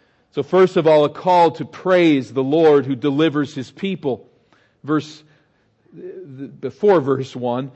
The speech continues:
the superscript there is biblical text. It's a reference to the passage that Andrew read earlier from First Samuel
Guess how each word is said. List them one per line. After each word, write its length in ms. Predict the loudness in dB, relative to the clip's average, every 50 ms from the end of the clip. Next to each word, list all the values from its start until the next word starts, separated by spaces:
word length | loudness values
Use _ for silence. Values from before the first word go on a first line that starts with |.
| _ _ -12
the 100 | -12 -12
superscript 880 | -10 -6 -4 -4 -4 -2 -4 -6 -6 -8 -8 -4 -4 -4 -4 -4 -6 -8
there 380 | -8 -6 -6 -6 -8 -10 -12 _ _ _ _ _
is 300 | 0 2 2 2 2 0
biblical 500 | -2 -4 -2 -2 -2 -2 -4 -6 -6 -8
text. 720 | -10 -8 -4 0 0 0 0 0 -4 -12 -20 -20 -20 _ _ _ _ _ _ _ _ _ _ _ _ _ _ _ _ _ _ _
It's 160 | -16 -10 -6 -4
a 60 | 0
reference 640 | 2 2 2 2 0 -2 -4 -6 -6 -6 -10 -14 -8
to 160 | -6 -4 -4
the 80 | -4
passage 640 | -4 -4 -2 0 0 -2 -2 -4 -6 -6 -6 -8 -8
that 160 | -8 -6 -4
Andrew 260 | -4 -4 -4 -4 -2 0
read 220 | 0 0 2 2
earlier 440 | 2 0 0 0 2 2 0 0 -2
from 200 | -2 -6 -12 -12
First 320 | -8 -6 -8 -6 -8 -8
Samuel 560 | -8 -8 -6 -6 -6 -6 -6 -6 -8 -10 -14